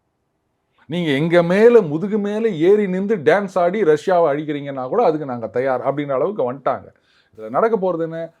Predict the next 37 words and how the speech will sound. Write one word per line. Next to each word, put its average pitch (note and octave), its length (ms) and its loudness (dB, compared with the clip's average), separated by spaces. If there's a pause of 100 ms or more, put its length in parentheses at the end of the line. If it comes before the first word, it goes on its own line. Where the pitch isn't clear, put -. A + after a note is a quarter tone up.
அவங்க A#2 200 -6
முதுகு F#3+ 300 0
மேல F#3+ 240 2
ஏறி F#3 280 2
டான்ஸ் F3 320 -2
ஆடுறது E3 260 2
தான் E3 160 -2
நடக்கும், A#2+ 320 -10
ரஷ்யாவை C3 360 -2
அழிக்க A2+ 240 -6
முடியாது. F2 480 -14 (260)
அவனும் B3 400 6
அவன் G3 260 2
பங்குக்கு F3+ 300 -2
ரஷ்யாவும் F3 500 2
வந்து C#3+ 180 -8
அவங்க, C#3 220 -6
அவங்க B2+ 240 -8
மேல A#2+ 180 -6
வந்து A#2 180 -8
டான்ஸ் A2+ 360 -8
ஆடுவாங்களே F2+ 380 -10
தவிர, B2+ 360 -6 (360)
அவங்களெல்லாம் D#3 480 -8
நீங்க C3+ 300 -10
அழிக்கணும், C#3 560 -8
ரஷ்யாவை C#3+ 280 -4
ஒண்ணும் C3+ 260 -4
இல்லாம C3+ 380 -6
பண்ணணும் A#2+ 420 -8
அப்படின்னா, A#2+ 440 -6 (580)
அஹ், F2+ 220 -18 (260)
நீங்க G#2 180 -10
இன்னொரு C#3 260 -2
ஜென்மம் D3+ 260 -6
எடுத்து C3 240 -4
வாங்க, A2 380 -6